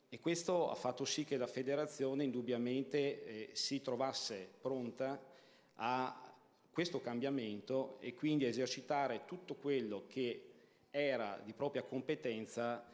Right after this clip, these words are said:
e indubbiamente mettere in campo delle idee che dovevano da una parte comunque salvaguardare gli scopi principali della federazione stessa,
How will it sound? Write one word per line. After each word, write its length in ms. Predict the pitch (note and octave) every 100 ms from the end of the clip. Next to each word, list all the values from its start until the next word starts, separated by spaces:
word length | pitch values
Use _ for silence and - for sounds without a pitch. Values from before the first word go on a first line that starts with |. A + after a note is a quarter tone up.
| - -
e 60 | A#2+
indubbiamente 680 | B2+ C3+ D3 C#3 A#2+ A#2+ C3+
mettere 340 | B2 C3+ C3
in 80 | C3
campo 440 | C3 C#3 C3 - G#2+
delle 240 | B2+ C3
idee 300 | C3+ A#2+ A#2
che 280 | A#2+ A2 - - - - _ _ _ -
dovevano 840 | - B2+ B2+ D3 C#3 A#2 A2 G#2 - - -
da 140 | A2
una 140 | A#2+ A#2+
parte 480 | C#3 D3 D#3 D3 B2+
comunque 760 | - B2+ E3+ F#3 - A#2 G2
salvaguardare 1000 | - A#2 A2 A#2+ A#2+ B2 C3 C3+ B2+ A2
gli 80 | G#2
scopi 520 | - B2+ B2+ B2 A2+
principali 800 | - B2 A#2 A#2+ - C3 B2+ A2+
della 160 | A2 G#2+
federazione 580 | A2+ B2 B2+ - F3
stessa, 480 | - A2 G2 - A#2+